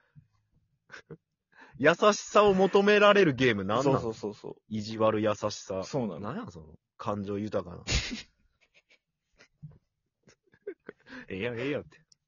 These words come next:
Speaker 1: <laughs> 近所のおじちゃんとやったら譲ってくれるかなとか、そんな感じなのよ。
Speaker 2: そんな感じかな。
Speaker 1: そんな感じなんかい。
Speaker 2: うん。
Speaker 1: 何それ？近所の歯医者の人とやっとったんや、じゃあ、それをね。
Speaker 2: 歯医者の人はやってないです。
Speaker 1: やっ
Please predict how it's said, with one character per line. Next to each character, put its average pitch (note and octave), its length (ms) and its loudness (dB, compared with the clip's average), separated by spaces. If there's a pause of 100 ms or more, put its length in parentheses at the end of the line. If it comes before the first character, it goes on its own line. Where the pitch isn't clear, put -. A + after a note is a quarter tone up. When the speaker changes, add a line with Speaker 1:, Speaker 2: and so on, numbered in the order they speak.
Speaker 1:
<laughs> - 420 2 (720)
近 A3+ 200 -10
所 C3+ 120 -2
の G#2+ 100 -4
お B2 80 -4
じ F3+ 120 -10
ち G3+ 80 -6
ゃ G3+ 40 -4
ん G3 60 -8
と G3 60 -2
や G#3 60 2
っ G3 40 -6
た G#3 100 -6
ら E3+ 80 0
譲 A#2 220 -2
っ - 20 -14
て D3 120 -2
く C#3 100 -4
れ D3+ 100 4
る D#3 80 -2
か B2+ 120 2
な C3+ 140 2
と - 80 -6
か、 A2+ 80 -12
そ C#3 120 -6
ん D#3+ 40 -4
な E3+ 120 -2
感 E3 140 -2
じ D#3+ 60 -4
な E3 80 0
の C#3 60 -2
よ。 F#2 100 -6
Speaker 2:
そ F#2 180 -6
ん C3+ 40 -4
な B2+ 80 -2
感 A2+ 160 0
じ G#2 80 -6
か A#2 120 -4
な。 C#3+ 200 -8 (280)
Speaker 1:
そ D#3 180 -6
ん F3+ 40 -4
な G3 100 -2
感 F#3+ 180 -2
じ F#3+ 80 -6
な G3 80 -2
ん A2 60 -6
か - 100 -12
い。 - 140 -16
Speaker 2:
う C3+ 60 -6
ん。 G#2+ 240 -6 (500)
Speaker 1:
何 A2 160 -18
そ - 140 -18
れ？ - 60 -18 (300)
近 C#3 200 -2
所 G#2 100 -2
の F#2+ 60 -4
歯 C3 160 0
医 C3+ 80 2
者 G#2+ 140 0
の G#2+ 80 -4
人 C#3+ 160 -8
と - 100 -4
や F2+ 60 -6
っ F2+ 40 -12
と G#2+ 120 -12
っ - 20 -10
た - 100 -16
ん - 20 -20
や、 - 60 -20
じ - 80 -20
ゃ E2+ 40 -20
あ、 - 20 -20
そ - 120 -20
れ F2 80 -14
を F2 80 -18
ね。 C#3 260 -12
Speaker 2:
歯 - 220 4
医 A3+ 40 6
者 G#3+ 100 4
の G#3+ 60 4
人 G3+ 120 6
は G#3 60 10
や A#2 60 6
っ G#2 40 0
て G#2+ 100 -8
な G2+ 80 -2
い - 20 -8
で - 80 -16
す。 - 160 -20 (500)
Speaker 1:
や A3+ 140 4
っ - 20 0